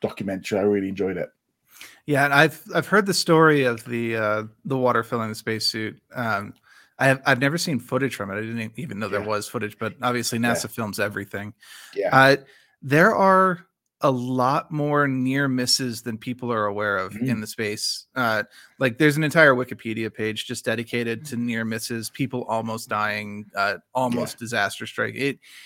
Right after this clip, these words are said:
Speaker 2: it's kind of crazy how often it happens, and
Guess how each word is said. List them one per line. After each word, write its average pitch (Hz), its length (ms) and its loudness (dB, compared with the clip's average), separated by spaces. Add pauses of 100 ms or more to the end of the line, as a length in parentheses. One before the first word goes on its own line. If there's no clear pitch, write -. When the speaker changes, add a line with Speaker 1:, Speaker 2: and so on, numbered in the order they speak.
(580)
Speaker 2:
it's - 180 0
kind 143 240 6
of 123 80 -2
crazy 113 380 0
how 104 160 -2
often 107 340 -2
it 92 80 -6
happens, 113 480 -2
and 131 400 -2